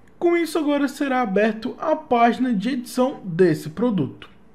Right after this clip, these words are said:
E aqui o que nós iremos fazer é descer abaixo até a opção dados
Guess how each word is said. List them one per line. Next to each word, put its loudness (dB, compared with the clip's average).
E -2
aqui 4
o 4
que 0
nós 2
iremos 0
fazer 2
é 0
descer -2
abaixo -2
até 0
a 2
opção 0
dados 0